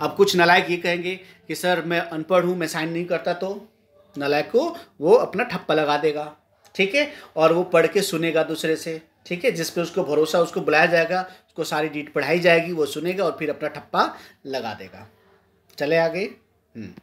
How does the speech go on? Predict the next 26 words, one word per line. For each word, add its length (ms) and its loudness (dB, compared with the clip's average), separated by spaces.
तो 60 4
अब 240 0
हमने 260 0
डीड 280 -6
समझ 340 -8
लिया। 300 -14
अब 180 2
ध्यान 220 -2
से 80 -6
सुनना, 320 -8
कहता 280 -2
है 60 0
डीड 480 -10
का 100 0
कंटेंट 880 0
क्या 120 4
होता 260 -2
है, 60 0
इसमें 300 -6
क्या-क्या 320 -4
चीज़ें 260 -10
लिखी 200 -8
होती 220 -8
है, 100 -14
जरा 140 -4
सोचो। 380 -6